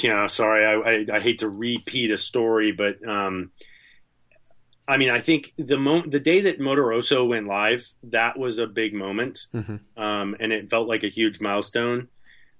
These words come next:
Speaker 1: But, you know, that's still only just the beginning. Like, you would think the beginning is when you start the company and you start building it, but really when it goes live is still just the beginning.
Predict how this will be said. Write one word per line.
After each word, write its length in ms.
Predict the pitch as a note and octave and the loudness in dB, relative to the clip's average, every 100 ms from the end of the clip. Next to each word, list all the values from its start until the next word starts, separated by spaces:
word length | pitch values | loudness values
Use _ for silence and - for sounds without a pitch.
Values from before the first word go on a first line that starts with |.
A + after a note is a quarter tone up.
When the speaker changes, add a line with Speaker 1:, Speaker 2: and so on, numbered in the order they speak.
| _ | _
Speaker 1:
But, 220 | B2+ A2+ | 0 2
you 100 | A#2+ | 2
know, 120 | A2+ A2 | 0 2
that's 220 | C3 - | 0 0
still 480 | - C#3 B2 A2 A#2+ | -4 -2 -2 -4 -6
only 300 | C3 A#2+ A2 | -6 -4 -4
just 240 | F#2+ A2+ - | -2 -2 -4
the 80 | |
beginning. 360 | G#2 G#2 G2+ F2+ | -6 -4 -4 -4
Like, 180 | F#2+ G2+ | -6 -2
you 60 | |
would 100 | A#2 | 0
think 160 | D#3 C3+ | 0 0
the 60 | B2+ | -2
beginning 360 | A#2 A#2+ A#2+ | -2 -2 -2
is 140 | A2+ A2 | -4 -4
when 100 | G#2+ | -6
you 60 | |
start 220 | - A2 | -4 -4
the 80 | G2 | -4
company 320 | A#2 A2 A2+ | -6 -4 -2
and 80 | G#2+ | -4
you 20 | |
start 240 | G2+ A2 F#2+ | -2 -4 -2
building 300 | G#2+ G#2+ G#2+ | 0 0 0
it, 200 | G2+ G2+ A2+ | 0 -4 -4
but 260 | A2 G2 A2+ | -2 -2 -2
really 360 | C3 B2+ A#2+ | 0 4 4
when 120 | A2 G2+ | 2 0
it 40 | |
goes 220 | G2+ G2 F#2+ | -2 -4 -4
live 300 | F2+ G2+ A2+ | 0 0 0
is 100 | A2 | -2
still 200 | - B2 | -4 -4
just 200 | B2+ - | -4 -8
the 60 | C3+ | -8
beginning. 440 | B2 C3 C3+ | -6 -6 -6